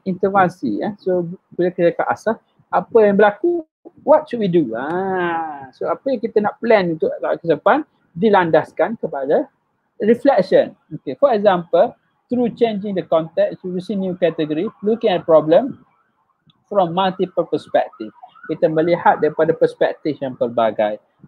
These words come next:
Or using coaches and mentor or as role model. Ha? So,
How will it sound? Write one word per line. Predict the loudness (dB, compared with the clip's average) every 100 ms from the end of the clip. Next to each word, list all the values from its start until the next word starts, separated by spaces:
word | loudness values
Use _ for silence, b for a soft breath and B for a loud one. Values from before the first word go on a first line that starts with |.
| -6 0
Or | 2 4
using | 2 2 0 -4 -8 -4
coaches | 0 0 4 2 2 -8 -4
and | -4 0
mentor | -2 -2 2 4 2 _ _ _ _ -18 -10
or | -2 0 0 -2
as | -4 -4 2
role | 4 6
model. | 4 2 2 -2 -6 -12
Ha? | -12 _ _ _ _ _ _ _ -4
So, | 2 4 2